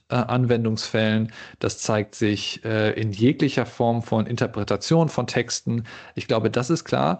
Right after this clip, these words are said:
Und diese Fähigkeiten zu integrieren in Lösungen, das ist, glaub ich, schon sehr, sehr belastbar, ja? Darüber hinaus gibt es sicherlich viele Anwendungen, die möglich sein werden, wo noch viel investiert werden muss.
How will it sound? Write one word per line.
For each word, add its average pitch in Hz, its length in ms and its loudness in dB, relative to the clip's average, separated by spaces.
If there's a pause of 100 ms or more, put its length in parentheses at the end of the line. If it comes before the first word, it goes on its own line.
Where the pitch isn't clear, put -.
(280)
Und 123 360 -2
diese 185 600 4
Fähigkeiten 131 760 2
zu - 160 -6
integrieren 120 680 2
in 139 200 2
Lösungen, 127 680 4 (340)
das 123 320 0
ist, 147 160 0
glaub 127 180 2
ich, 110 80 0
schon 110 240 0
sehr, 104 220 -2
sehr 101 140 -4
belastbar, - 680 -6
ja? 127 300 -2
Darüber 131 220 4
hinaus 151 260 4
gibt - 140 0
es - 60 -4
sicherlich 117 340 0
viele 120 180 2
Anwendungen, 113 560 0
die 101 400 -4
möglich 110 400 -2
sein 101 320 -2
werden, 160 500 4
wo 123 160 0
noch 104 140 0
viel 107 220 0
investiert 110 680 -2
werden 101 260 0
muss. 160 240 2